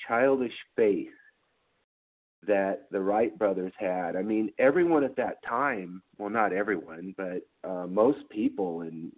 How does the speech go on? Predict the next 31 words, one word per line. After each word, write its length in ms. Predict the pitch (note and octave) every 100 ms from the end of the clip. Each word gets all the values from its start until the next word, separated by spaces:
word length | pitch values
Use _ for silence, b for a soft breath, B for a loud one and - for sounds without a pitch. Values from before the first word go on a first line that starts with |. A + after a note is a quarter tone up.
| -
in 360 | - E2 E2 -
the 100 | E2+ -
common, 680 | - A2+ A#2 G#2+ G#2 F#2+ F2 b b b b b _
uh, 240 | - F#2+ F2+ -
consensus 640 | A#2 C#3 B2+ B2+ - F#2+ -
among 300 | G2 F#2+ F#2
the 60 |
public 520 | - A2+ A#2 A#2 F2+ F#2+
was 140 | F#2
no 200 | G2 G#2+
one, 400 | D3+ C#3+ G#2+ A2+ - _ -
it's 160 | G#2+ -
impossible 640 | C3 B2+ B2+ B2+ C3+ C#3+
to 60 | C#3+
fly. 440 | D#3 D#3 C#3+ G2 C2+ _
All 200 | F#2+ G#2+
this 140 | C#3 C3+ -
science 360 | A2 A#2 C3+ - -
stuff, 220 | C3+ C3+
you 140 | C3 C3+
guys 240 | C3 B2 D3
are 80 | - -
silly. 380 | D#3 C3+ F2 - _ _ _ _ _ _ _ -
But 200 | A2 -
the 100 | G#2
Wright 400 | G2 A2+ C#3 A#2+
brothers 400 | A#2 G#2+ G#2 G#2 -
said, 220 | G#2 G2
"No, 240 | A2+ A2
no, 160 | G#2 F#2+
let's, 180 | G2+